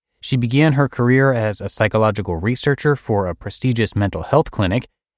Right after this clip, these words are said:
accidentally ended up in marketing, and today she's co-host of the internet talk show Hillary and Margot Yell at Websites. She's also a regular contributor to Inc. and founder of the most popular internet newsletter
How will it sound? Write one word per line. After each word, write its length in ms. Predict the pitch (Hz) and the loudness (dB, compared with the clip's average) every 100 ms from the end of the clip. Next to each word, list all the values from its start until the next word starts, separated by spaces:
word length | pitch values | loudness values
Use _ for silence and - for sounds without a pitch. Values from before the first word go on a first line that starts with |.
| _ - | _ -10
accidentally 760 | 294 - 220 151 139 127 120 | -8 -4 -2 0 0 0 0
ended 260 | 113 110 107 | 0 0 -2
up 160 | 104 | -4
in 80 | 92 | -6
marketing, 640 | 87 113 147 101 76 85 101 _ _ _ | -2 0 0 -4 -8 -10 -12 _ _ _
and 160 | 113 98 | -12 -8
today 580 | - 101 143 170 127 | -6 -2 2 2 2
she's 280 | 120 120 104 | 0 -4 -4
co-host 640 | - - 175 139 135 135 117 | -4 0 0 0 -2 0 -2
of 80 | |
the 100 | 98 | -2
internet 480 | 101 127 170 135 - | 0 2 2 2 -2
talk 280 | - 123 131 | -4 -2 0
show 380 | - 101 82 82 _ | -2 -4 -4 -6 _
Hillary 440 | 143 151 156 156 | 0 2 2 2
and 140 | 139 104 | 2 4
Margot 400 | 101 101 104 101 | 4 2 0 0
Yell 320 | 92 92 98 | 2 2 2
at 120 | 92 | -2
Websites. 840 | 101 190 - - 71 - - - _ _ _ _ | -4 -4 -4 -8 -8 -12 -14 -14 _ _ _ _
She's 160 | - 131 | -2 2
also 320 | 139 - 151 | 2 2 2
a 100 | 117 | 2
regular 360 | 113 127 123 117 | 2 0 0 -2
contributor 600 | - 92 117 104 98 87 | -4 -2 0 0 -2 -4
to 180 | 90 - | -8 -8
Inc. 440 | - 180 196 - - | 0 0 0 -6 -14
and 280 | - 104 98 | -6 -6 -6
founder 500 | - 143 180 127 110 | -2 0 2 2 0
of 80 | 98 | -2
the 80 | 101 | -6
most 340 | 104 - - | -6 -8 -10
popular 520 | - 165 196 196 180 156 | -2 -2 -2 -4 -4 -6
internet 400 | 117 120 120 120 | -2 0 0 -2
newsletter 640 | 110 107 113 110 101 104 | -4 -4 -2 2 2 2